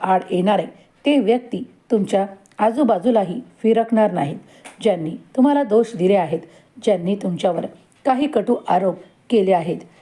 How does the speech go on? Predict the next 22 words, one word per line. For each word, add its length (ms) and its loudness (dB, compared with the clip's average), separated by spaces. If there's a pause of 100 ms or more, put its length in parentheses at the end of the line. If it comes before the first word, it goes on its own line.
(200)
ते 120 2
देखील 340 -2 (280)
नतमस्तक 680 0
होतील. 360 -4 (340)
काही 220 0
काळ 300 -2 (240)
फक्त 380 0
थांबायची 500 -2 (460)
योग्य 340 2
वेळ 180 2
येऊ 280 2
द्या. 160 -4 (440)
जेव्हा 320 2 (380)
तुम्ही 260 2
ते 120 -2
सर्व 300 -2
काही 280 -4 (340)
प्राप्त 400 -2
करण्याची 380 -2
योग्य 360 -2
वेळ 280 0
येईल, 400 -2